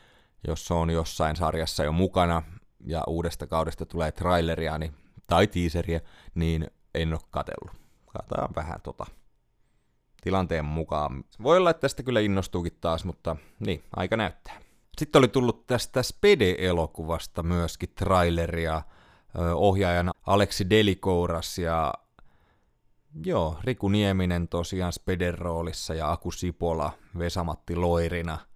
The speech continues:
Mikko Töyssy Simo Salmisena ja Joonas Nordman Ere Kokkosena ja sitten myöskin Minka Kuustonen esittää Speden vaimo Pirjo Pasasta ja, mm,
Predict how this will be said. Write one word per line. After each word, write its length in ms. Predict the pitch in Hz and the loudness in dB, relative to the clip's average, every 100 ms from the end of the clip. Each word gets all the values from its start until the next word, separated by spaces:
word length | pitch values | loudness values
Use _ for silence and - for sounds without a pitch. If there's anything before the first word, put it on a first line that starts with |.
| - _ - - | -20 _ -18 -2
Mikko 340 | 113 - - | -2 0 2
Töyssy 400 | 117 107 95 98 | 6 6 6 -2
Simo 280 | - 104 95 | -4 -2 0
Salmisena 840 | - 147 131 113 117 107 107 98 95 - - | 2 4 4 0 -2 0 0 0 -4 -10 -6
ja 580 | 92 92 92 92 90 - | -2 0 2 2 0 -2
Joonas 440 | 90 95 90 87 101 | -2 0 0 -2 0
Nordman 580 | 95 92 - 87 78 - | 0 0 -4 -4 -4 -4
Ere 180 | 82 85 | -6 -6
Kokkosena 760 | - 92 - - - 65 67 | -2 -4 -4 -10 -10 -8 -8
ja 100 | 62 | -8
sitten 240 | - - 78 | -10 -10 -8
myöskin 440 | 65 69 - 76 | -8 -8 -10 -8
Minka 500 | 87 92 92 87 - - | -2 0 2 0 -6 -4
Kuustonen 600 | 104 95 - - 82 67 | 0 0 -2 -6 -8 -8
esittää 600 | - - _ - 76 82 - - - - - | -10 -12 _ -4 -2 -4 -8 -20 -20 -20 -18
Speden 440 | - 151 160 120 | 0 4 6 6
vaimo 300 | 120 120 110 | 6 6 4
Pirjo 380 | - 120 110 98 | 2 2 4 2
Pasasta 720 | - - 104 98 90 - 92 | 2 2 2 0 -4 -4 0
ja, 160 | 85 80 - - _ - _ _ _ | 0 -2 -4 -20 _ -20 _ _ _
mm, 580 | - 113 117 117 120 | -2 2 2 2 0